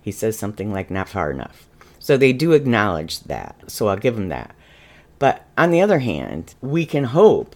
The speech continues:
that we continue to make progress as a society, because we really haven't made as much as we'd like to think. And someday people will look back at us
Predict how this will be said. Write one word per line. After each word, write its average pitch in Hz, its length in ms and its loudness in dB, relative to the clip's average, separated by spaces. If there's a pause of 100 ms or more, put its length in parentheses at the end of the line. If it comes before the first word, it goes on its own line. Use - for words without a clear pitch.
that 131 140 4
we 127 100 -2
continue 147 480 0
to 101 80 -4
make 98 280 -6
progress 92 440 -2
as 101 160 -2
a 95 60 -2
society, 117 600 0
because 107 400 -4
we 117 80 -2
really 127 360 2
haven't 110 520 -2
made 110 280 2
as 98 140 -4
much 113 220 -2
as 98 140 -4
we'd 135 200 0
like 87 200 -2
to - 100 -14
think. 73 400 -12 (160)
And 123 220 0
someday 131 420 2
people 123 340 -2
will 120 140 2
look 139 180 0
back 110 280 -2
at 95 180 -2
us 156 500 2